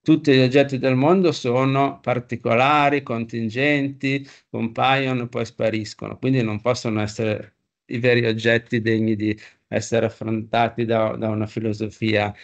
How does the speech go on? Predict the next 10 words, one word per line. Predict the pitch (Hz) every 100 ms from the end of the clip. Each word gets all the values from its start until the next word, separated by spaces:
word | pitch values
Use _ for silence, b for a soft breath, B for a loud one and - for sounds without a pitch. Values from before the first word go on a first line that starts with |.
| B -
eh, | 107 107 104
profonda. | 110 107 117 107 113 110 - -
La | 151
morte | 170 165 196 - 135
è |
l'unico | 139 156 127 120 - 113 110 -
oggetto | 156 147 135 135 143 _ 175 175 175 _
che | - 127
quando | 127 127 117 113 113
compare | 165 180 120 104 107 123 131 -